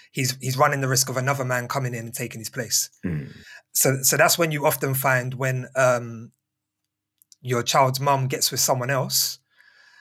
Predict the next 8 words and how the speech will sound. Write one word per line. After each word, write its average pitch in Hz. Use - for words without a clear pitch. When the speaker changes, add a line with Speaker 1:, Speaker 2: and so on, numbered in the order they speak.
Speaker 1:
a 131
man 143
can 135
become 131
extremely 131
difficult, -
defensive, 139
because 135